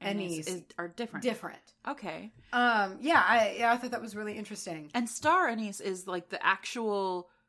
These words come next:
Speaker 1: shaped like a star.
Speaker 2: Yeah, it's, it's like a little pointy, weird looking little thing. It's,
Speaker 1: Mm.
Speaker 2: it's really interesting to see.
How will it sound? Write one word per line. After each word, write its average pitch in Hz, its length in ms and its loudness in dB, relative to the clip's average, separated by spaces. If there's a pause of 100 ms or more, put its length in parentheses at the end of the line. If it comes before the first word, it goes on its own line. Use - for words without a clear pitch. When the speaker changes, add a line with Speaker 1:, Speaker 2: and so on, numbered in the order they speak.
(320)
Speaker 1:
shaped 226 520 -4
like 202 220 2
a 185 40 -2
star. 185 480 6
Speaker 2:
Yeah, 208 300 10
it's, 240 160 0
it's 247 200 -2
like 247 120 2
a 233 80 0
little 247 180 4
pointy, 247 460 -4
weird 220 340 -4
looking 202 300 -6
little 175 200 -6
thing. 165 400 -8
It's, 220 160 -2
Speaker 1:
Mm. - 60 -6
Speaker 2:
it's - 160 -12
really 247 220 -2
interesting 196 500 -10
to - 80 -18
see. 165 460 -10